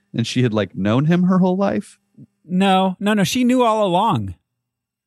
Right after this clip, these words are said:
Speaker 1: Oh, she did know that was her father?
Speaker 2: Yeah, only Lila didn't know that it was her grandfather.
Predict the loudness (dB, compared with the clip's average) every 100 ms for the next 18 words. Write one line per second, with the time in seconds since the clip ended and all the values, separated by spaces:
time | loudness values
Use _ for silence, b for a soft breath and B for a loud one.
0 | _ -4 -4 -4 -4 -4 0 0 0 -2
1 | -2 -4 -2 -2 0 0 -2 -2 -2 -2
2 | -2 -2 0 0 0 -2 -4 -2 0 0
3 | 0 -2 -2 -4 -4 -4 -4 -6 -6 -6
4 | -6 -12